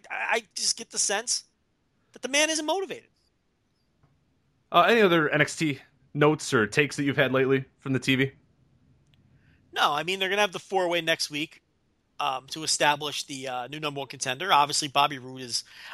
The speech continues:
Speaker 1: I haven't seen the taping results. I assume he wins the match.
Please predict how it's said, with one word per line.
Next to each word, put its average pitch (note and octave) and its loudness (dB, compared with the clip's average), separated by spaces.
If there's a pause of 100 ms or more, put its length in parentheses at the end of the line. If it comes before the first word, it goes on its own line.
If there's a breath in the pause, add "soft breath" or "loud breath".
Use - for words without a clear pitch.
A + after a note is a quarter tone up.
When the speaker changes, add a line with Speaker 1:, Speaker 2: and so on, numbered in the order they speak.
Speaker 1:
I A3 12
haven't F#3+ 4
seen E3+ 0
the D3+ -10
taping C#3+ -6
results. C#3 -6 (140)
I D#3+ 4
assume C#3+ -2
he C3+ -14
wins C3 -14
the A#2+ -14
match. A#2+ -12